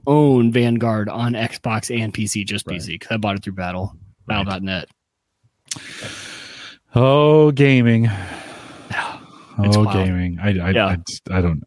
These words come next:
Speaker 2: I don't need a gaming habit. Um, uh, we're gonna spend some time. Oh, uh, so if you wanna get to Mike, jump in Discord, the average guy dot T V slash discord,
Speaker 1: Yes,
Speaker 2: if you can
Speaker 1: please
Speaker 2: help
Speaker 1: do.
Speaker 2: us there. Uh, you can find him on Twitter at, uh, Uyghur Tech.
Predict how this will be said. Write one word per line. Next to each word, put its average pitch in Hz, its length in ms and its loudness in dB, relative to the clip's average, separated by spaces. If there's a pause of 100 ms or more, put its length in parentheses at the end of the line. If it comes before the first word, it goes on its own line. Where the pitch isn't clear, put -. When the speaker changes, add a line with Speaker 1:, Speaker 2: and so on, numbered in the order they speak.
Speaker 2:
I 95 60 2
don't 85 120 0
need 78 140 -2
a 73 60 -4
gaming 71 320 -10
habit. 73 320 -10 (440)
Um, 76 380 -6 (840)
uh, 139 160 4
we're 147 100 2
gonna 160 160 4
spend 165 300 0
some 151 160 -4
time. 151 260 0
Oh, 123 200 2 (200)
uh, 123 400 2
so - 160 -2
if 120 80 -2
you 131 80 0
wanna 135 140 2
get 135 140 2
to 131 100 -2
Mike, 113 340 0
jump 117 240 0
in 117 80 -2
Discord, 107 480 -4
the 104 120 -2
average 104 240 -4
guy 107 120 -2
dot 98 200 -6
T 110 100 -8
V 92 140 -4
slash 92 440 -6
discord, 123 500 0
Speaker 1:
Yes, 175 60 -6
Speaker 2:
if - 60 -16
you 120 80 -14
can - 80 0
Speaker 1:
please - 40 0
Speaker 2:
help 104 100 0
Speaker 1:
do. 110 60 0
Speaker 2:
us 98 120 -4
there. 165 180 2 (480)
Uh, 127 500 4
you 123 140 2
can 117 380 2
find 120 280 0
him 117 140 0
on 107 140 0
Twitter 110 420 2
at, 98 400 -6 (380)
uh, 95 160 -8
Uyghur 92 360 -4
Tech. - 400 -8